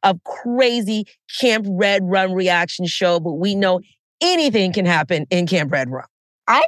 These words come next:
Speaker 2: just had a crazy idea. Maybe the stories we're talking about today have something to do with this crazy magic switcheroo.
Speaker 1: Okay, this is an all-time switcheroo. Oh my goodness, I think that's a good call. I think you're onto something.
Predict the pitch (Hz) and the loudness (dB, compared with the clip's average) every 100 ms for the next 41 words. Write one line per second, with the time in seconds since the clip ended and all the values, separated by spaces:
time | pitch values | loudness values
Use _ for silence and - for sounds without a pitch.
0 | 698 659 311 269 233 - 285 262 233 220 | 0 -2 0 2 -2 -2 -2 0 0 0
1 | 214 208 202 262 330 285 240 175 - - | 2 2 0 0 2 2 2 -2 -4 -14
2 | _ _ _ _ 247 311 427 427 381 294 | _ _ _ _ 0 2 2 2 0 0
3 | 277 - 320 339 294 254 - 403 453 415 | -2 -4 0 0 0 -2 0 0 2 0
4 | 302 226 214 214 196 185 185 180 175 170 | 0 0 -2 -2 0 0 -2 -2 -2 -4
5 | - - 240 220 220 214 214 208 208 202 | -4 0 2 2 0 0 0 0 0 -2
6 | 170 - - _ _ _ - - 311 392 | -6 -10 -20 _ _ _ -8 -4 0 2
7 | 466 480 466 381 330 294 302 294 262 233 | 2 2 2 2 2 0 0 4 4 2
8 | 202 - 254 220 202 180 139 170 - _ | -2 -4 -4 -2 -2 -4 -6 -10 -12 _
9 | _ _ _ _ _ _ _ - 185 180 | _ _ _ _ _ _ _ -2 0 2
10 | 262 220 214 220 - 202 - 196 - 226 | 2 2 0 -2 -2 -2 0 -2 2 2
11 | 220 226 - 202 196 190 196 - 202 185 | 0 -2 -2 0 0 -2 -6 -6 -6 -6
12 | 196 180 180 156 170 185 190 175 180 170 | -6 0 0 0 0 2 0 0 -2 -2
13 | 165 165 175 170 160 156 143 151 - 143 | -2 -2 -4 -2 -2 -2 -6 -4 0 0
14 | 143 185 190 190 156 160 151 135 123 135 | 0 -4 -2 -2 0 -2 -4 -4 -4 -6
15 | 123 | -8